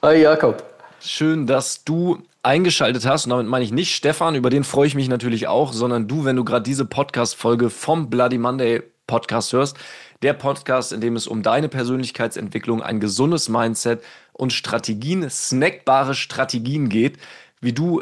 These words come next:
Speaker 2: mit unserer Hilfe, mit unserem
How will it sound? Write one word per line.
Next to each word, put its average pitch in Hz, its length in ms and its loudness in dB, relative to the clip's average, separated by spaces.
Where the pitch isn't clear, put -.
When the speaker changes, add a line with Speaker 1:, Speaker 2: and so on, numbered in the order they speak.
Speaker 2:
mit 123 120 -2
unserer 143 460 2
Hilfe, 139 460 2
mit 120 160 -2
unserem 131 580 -2